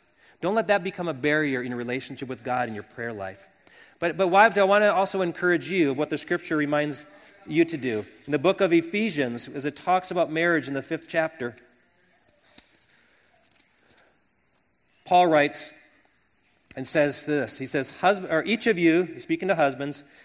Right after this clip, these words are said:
"must also love his wife as he loves himself, and the wife must respect her husband." Wives, sometimes you can really hurt your husband through disrespect,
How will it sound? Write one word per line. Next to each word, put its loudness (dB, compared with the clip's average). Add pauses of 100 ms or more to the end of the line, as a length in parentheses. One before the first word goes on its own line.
"must -6
also 6
love 6
his -2
wife 4
as -4
he -2
loves -2
himself, -4 (380)
and -2
the -6
wife -2
must -8
respect -8
her -10
husband." -14 (800)
Wives, 4
sometimes -4 (1300)
you -2
can 0
really 4
hurt -2
your -2
husband -4
through -8
disrespect, -10